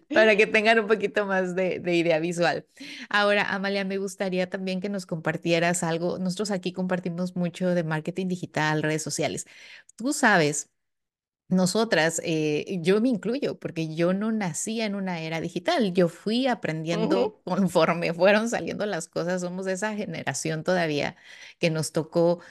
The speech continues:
Speaker 1: eh, desde cero el celular, después desde cero las redes sociales, así que
Speaker 2: <laughs> Sí.
Speaker 1: ¿cómo, cómo tú viviste eso, no? Y más que nada, ¿cómo después, em, eh, lo viviste y lo aplicaste en tu negocio?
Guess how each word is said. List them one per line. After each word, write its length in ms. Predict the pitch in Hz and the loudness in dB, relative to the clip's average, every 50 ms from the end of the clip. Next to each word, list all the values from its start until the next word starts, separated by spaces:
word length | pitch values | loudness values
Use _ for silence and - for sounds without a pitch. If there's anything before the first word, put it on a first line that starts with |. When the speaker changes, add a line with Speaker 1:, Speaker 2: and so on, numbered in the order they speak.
| - _ _ - | -20 _ _ -2
Speaker 1:
eh, 420 | 165 156 151 147 147 143 - - - | 0 0 2 2 2 0 -2 -4 -6
desde 360 | - 160 156 165 147 147 147 | -4 -2 0 0 0 0 -2
cero 260 | - - 160 147 156 | -2 -2 -2 -2 -2
el 80 | 175 190 | -4 -4
celular, 540 | - 185 156 147 139 135 143 147 - 165 175 - - - - - | -4 -4 -4 -4 -4 -4 -4 -4 -6 -8 -12 -12 -16 -20 -12 -8
después 320 | - 160 - - 175 160 151 | -6 -6 0 2 4 4 4
desde 240 | 165 170 175 156 | 4 4 2 2
cero 200 | 143 156 147 160 165 | 4 2 2 2 2
las 160 | 156 175 170 | 2 0 -2
redes 220 | 156 151 - - | -2 -2 -2 -2
sociales, 500 | - - - - - 127 - - 143 - | -4 -6 -6 -4 -4 -2 -4 -4 -6 -6
así 260 | - 143 - - 226 269 | -4 -4 -4 -2 -2 0
que 200 | - 196 185 - | 0 0 -2 0
Speaker 2:
<laughs> 20 | |
Sí. 0 | |
Speaker 1:
¿cómo, 300 | - 214 220 208 240 302 269 - - - - - - - | 2 0 2 4 4 2 2 0 -4 -12 -18 -16 -4 2
cómo 320 | - 247 240 262 269 269 | 2 4 4 4 2 2
tú 140 | - 269 247 | 2 2 4
viviste 720 | 226 247 247 220 233 240 262 - - 247 214 196 185 180 | 4 2 2 2 2 0 0 0 0 0 2 2 2 2
eso, 240 | 185 180 - 170 151 | 0 0 -2 -4 -4
no? 180 | 139 151 175 214 | -4 -4 -2 -2
Y 120 | 233 214 | -2 -2
más 220 | 196 196 208 190 | -4 -4 -6 -6
que 100 | - - | -4 -4
nada, 260 | 226 208 208 208 214 214 | -4 -4 -4 -4 -6 -6
¿cómo 300 | - - 208 208 220 220 | -6 -6 -4 -2 -2 -2
después, 380 | 208 185 185 - 185 185 180 214 | -2 -4 -4 -2 -2 0 0 0
em, 120 | 208 196 - - | -4 -6 -6 -4
eh, 360 | - 180 175 170 160 151 - - | -2 0 0 0 0 -2 -4 -4
lo 220 | 175 170 180 170 | -2 0 0 2
viviste 360 | 170 170 160 180 190 180 - | 2 0 -2 -2 -4 -2 -2
y 40 | 220 | -2
lo 80 | 202 185 | -2 -4
aplicaste 540 | 180 - - - - - 175 175 - - | -4 -4 -6 -4 -2 -2 -2 -2 -2 -2
en 80 | 196 185 | -4 -2
tu 100 | 180 180 | -2 -4
negocio? 400 | 160 139 135 127 - - - - | -6 -4 -4 -6 -6 -8 -10 -14